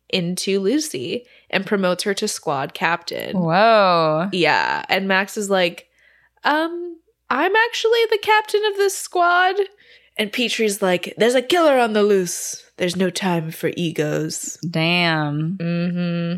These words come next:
Speaker 2: Yeah, so this puts a big rift between Max and Amy.
Speaker 1: Yeah.
Speaker 2: Max storms out. Amy follows her. She's like, "I'm so sorry. I didn't mean for any of this to happen. I don't even wanna be captain." And Max is like,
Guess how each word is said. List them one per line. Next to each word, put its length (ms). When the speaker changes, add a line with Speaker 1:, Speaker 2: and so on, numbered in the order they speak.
Speaker 2:
Yeah, 320
so 220
this 360
puts 220
a 80
big 640
rift 400
between 400
Max 360
and 100
Amy. 580
Speaker 1:
Yeah. 560
Speaker 2:
Max 400
storms 420
out. 520
Amy 240
follows 440
her. 340
She's 260
like, 140
"I'm 100
so 200
sorry. 760
I 120
didn't 120
mean 120
for 120
any 180
of 60
this 180
to 100
happen. 560
I 120
don't 100
even 240
wanna 200
be 100
captain." 560
And 240
Max 280
is 160
like, 340